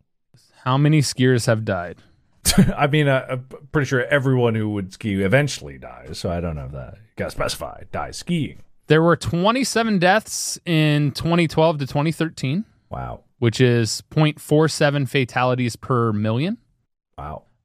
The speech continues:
Speaker 1: Uh, rising to thirty-nine deaths in twenty fifteen to twenty sixteen, which w-, ended up being point seven four fatalities per million.
Speaker 2: Ooh.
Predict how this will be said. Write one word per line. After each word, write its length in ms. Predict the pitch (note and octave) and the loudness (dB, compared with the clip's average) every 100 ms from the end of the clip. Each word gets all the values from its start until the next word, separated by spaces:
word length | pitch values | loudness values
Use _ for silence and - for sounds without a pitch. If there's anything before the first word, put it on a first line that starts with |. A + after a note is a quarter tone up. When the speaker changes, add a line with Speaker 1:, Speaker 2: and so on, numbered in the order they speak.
| - | 2
Speaker 1:
Uh, 300 | C3+ B2+ A#2+ | 4 4 4
rising 380 | A#2+ D3 D#3+ E3+ | 4 2 2 2
to 80 | D3 | 0
thirty-nine 560 | - G#3+ C4+ G3 D3 B2 | 0 0 2 2 0 0
deaths 340 | A#2+ C#3+ - | 0 -2 -2
in 100 | C3 | -6
twenty 280 | - C3 A#2+ | -2 -2 -2
fifteen 340 | C3+ B2+ B2+ | -2 -2 -2
to 60 | A#2 | -2
twenty 220 | - G2+ | -2 -6
sixteen, 640 | - F3+ F#3+ - A#2 C#3+ E3 - | -4 -2 -2 -4 -4 -4 -6 -4
which 140 | A2+ | -4
w-, 200 | A#2 A#2 - | 0 -2 0
ended 280 | C3 A#2 A#2 | 0 2 2
up 120 | A2+ | 0
being 240 | A#2 A2 | 0 -2
point 300 | G2 C3+ A#2 | 0 -2 -2
seven 460 | - - C#3+ B2 G#2+ | -4 0 0 0 -6
four 360 | - G#3 C#4+ | -2 2 4
fatalities 600 | G3+ B2+ G#2+ A#2 G2+ G2+ - | 2 -2 -4 -4 -4 -8 -12
per 180 | A#2 | -10
million. 380 | G2 F#2+ G#2+ G#3+ - _ _ - | -8 -8 -8 -10 -10 _ _ -12
Speaker 2:
Ooh. 240 | B2+ G2+ | -8 -8